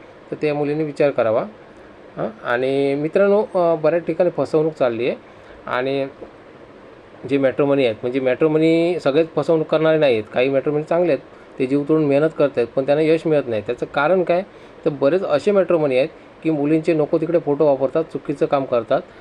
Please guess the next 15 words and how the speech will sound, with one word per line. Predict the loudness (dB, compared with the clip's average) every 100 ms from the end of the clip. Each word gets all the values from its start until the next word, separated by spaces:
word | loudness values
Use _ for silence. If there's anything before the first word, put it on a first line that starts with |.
| -16 -8
आणि | -6 -2
त्याच्यामुळे | -2 0 0
काय | 2 2
होतं | 2 0 -2 -4 -20 -20 -20 -6
की, | -4 -2 0
अ, | 2 2 2
त्या | 0
मुलींना, | 0 0 2 2
अ, | 0 -4 -2 0 2 2 0 -2
म्हणजे | -4 0
कसं | 0 0
फोटो | -2 0 2 4
द्यायची | 4 4 2 0
इच्छा | -2 0 2
होत | 2